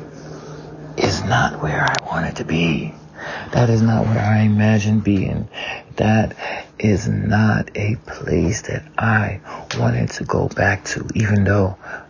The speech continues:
amends have been made, even though I've been shown that all has been forgiven, right has been done. It's still the fact that I know that at any time more can come,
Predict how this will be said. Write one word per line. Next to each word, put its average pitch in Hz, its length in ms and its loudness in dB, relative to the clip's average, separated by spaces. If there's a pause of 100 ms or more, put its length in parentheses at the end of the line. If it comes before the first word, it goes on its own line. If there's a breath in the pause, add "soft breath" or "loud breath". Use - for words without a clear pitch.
(140)
amends 92 540 4
have 92 160 2
been 92 160 0
made, 98 440 2
even 107 220 -2
though 95 200 2
I've - 340 0
been - 240 -4 (380 loud breath)
shown - 400 0
that - 200 -2
all 104 200 2
has 98 160 0
been 95 140 -6
forgiven, 98 500 0
right 95 240 2
has 85 140 -2
been 82 260 -4
done. 92 400 2 (2250 loud breath)
It's - 240 0
still 78 480 -2
the 67 140 -4
fact - 360 -4
that 73 120 0
I 73 140 0
know 69 320 -4
that - 280 -4 (440 loud breath)
at 73 280 -4
any 92 280 2
time 82 760 2
more 73 600 -2
can - 180 -8
come, - 340 -8